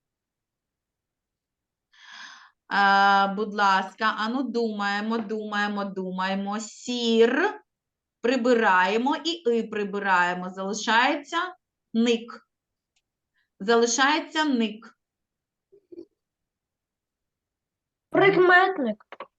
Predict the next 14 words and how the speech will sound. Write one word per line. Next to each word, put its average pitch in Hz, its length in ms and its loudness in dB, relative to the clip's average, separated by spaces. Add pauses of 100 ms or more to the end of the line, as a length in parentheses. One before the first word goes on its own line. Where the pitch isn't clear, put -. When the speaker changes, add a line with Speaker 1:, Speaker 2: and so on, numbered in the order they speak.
(160)
Speaker 1:
Правильно, 320 960 2
прикметник. 339 1080 -4
Сьогодні 277 460 -2
на 269 220 2
уроці 294 360 -4
ми 262 160 -2
повторюємо 262 1200 0
разом 214 520 -2
з 185 180 -14
вами, 175 460 0
е, 285 100 -2 (960)
нашу 285 440 0
частину 240 580 -4
мови, 370 520 -4